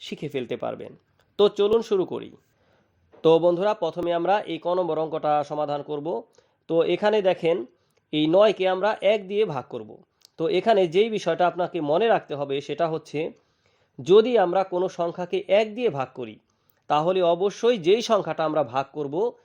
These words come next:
ভাগফলে আমাদের সেই সংখ্যাটা লিখতে হবে। তার মানে এক দিয়ে আমরা নয়কে ভাগ করতেছি, এই কারণে আমরা এখানে নয় লিখব।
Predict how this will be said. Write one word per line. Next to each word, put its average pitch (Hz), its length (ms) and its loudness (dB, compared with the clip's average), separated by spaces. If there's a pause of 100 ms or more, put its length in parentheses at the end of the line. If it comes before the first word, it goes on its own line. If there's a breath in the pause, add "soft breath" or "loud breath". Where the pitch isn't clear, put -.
(400 soft breath)
ভাগফলে 165 520 0
আমাদের 165 340 0
সেই 220 240 0
সংখ্যাটা 185 400 -4
লিখতে 208 260 -2
হবে। 110 240 -10 (680)
তার 151 200 4
মানে 175 220 0 (220)
এক 185 140 -4
দিয়ে 196 140 -2
আমরা 165 220 -2
নয়কে 160 320 -4
ভাগ 151 220 -6
করতেছি, 180 420 -8 (460)
এই 214 180 6
কারণে 226 340 0
আমরা 160 220 2
এখানে 175 420 -2 (140)
নয় 165 240 2
লিখব। 113 240 -10